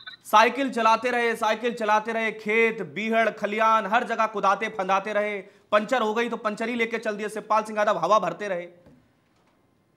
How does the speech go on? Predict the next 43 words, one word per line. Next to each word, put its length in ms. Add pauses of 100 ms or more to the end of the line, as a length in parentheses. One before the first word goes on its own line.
(340)
और 140
कहां 300
जाकर 260
मुख्यमंत्री 500
बन 100
गए। 220 (380)
कल्याण 360
बाबू, 200
कल्याण 400
सिंह 220
भी 140 (640)
ऐसे, 380
लालू 260
प्रसाद 380
यादव 320 (280)
कॉलेज 300
में 120
डंडा 240
खाना 280
शुरू 240
किया, 240
एक 140
वक्त 180
ऐसा 240
आ 80
गया 140
खुद 160
ही 60
डंडा 260
मारने 280
लगे। 200 (560)
तो 100
इन 120
लोगों 260
ने 80
परिश्रम 480
किया, 200
मेहनत 380
किया 140
और 120
इस 280
जगह 240
पहुंचे। 560